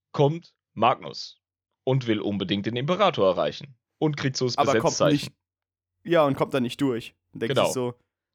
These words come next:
Speaker 1: Dü,
Speaker 2: "Du
Speaker 1: dü,
Speaker 2: Hurensohn, geh
Speaker 1: dü.
Speaker 2: jetzt ran, Vater, Alter, was soll denn das?" Und geht nochmal hin.
Speaker 1: "Vater, Junge, echt jetzt? Ich hab hier echt eine wichtige Nachricht, Junge, echt
Speaker 2: <laughs>
Speaker 1: jetzt?"
Speaker 2: Ja, genau. Und dann irgendwie so am Ruf-, Rufleitung so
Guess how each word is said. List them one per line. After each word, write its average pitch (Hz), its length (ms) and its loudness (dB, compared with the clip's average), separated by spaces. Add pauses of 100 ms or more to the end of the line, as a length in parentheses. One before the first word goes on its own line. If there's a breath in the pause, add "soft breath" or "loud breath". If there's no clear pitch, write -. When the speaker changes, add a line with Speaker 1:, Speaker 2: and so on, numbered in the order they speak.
Speaker 1:
Dü, 151 320 0
Speaker 2:
"Du 185 240 -6
Speaker 1:
dü, - 120 -12
Speaker 2:
Hurensohn, 151 480 2
geh 143 140 -2
Speaker 1:
dü. 170 60 4
Speaker 2:
jetzt 156 320 0
ran, 214 200 4
Vater, 151 440 2
Alter, 147 240 2
was 156 160 2
soll 208 260 2
denn 180 120 -2
das?" 135 280 -6
Und 139 360 -2
geht 135 180 -4
nochmal 135 240 -4
hin. 151 220 -2 (200)
Speaker 1:
"Vater, 233 380 2
Junge, 180 320 4
echt 226 220 4
jetzt? 160 400 2
Ich 160 180 -2
hab 185 100 2
hier 175 160 2
echt - 180 0
eine 170 120 2
wichtige 190 300 0
Nachricht, 180 420 0
Junge, 151 260 4
echt 453 220 4
Speaker 2:
<laughs> - 0 -
Speaker 1:
jetzt?" 240 200 2
Speaker 2:
Ja, 659 120 0 (580 loud breath)
genau. 202 400 2 (360 loud breath)
Und 170 80 0
dann 175 140 4
irgendwie 175 200 -2
so 160 140 4
am 156 120 4
Ruf-, 170 320 -2 (160)
Rufleitung 156 540 0
so 143 340 0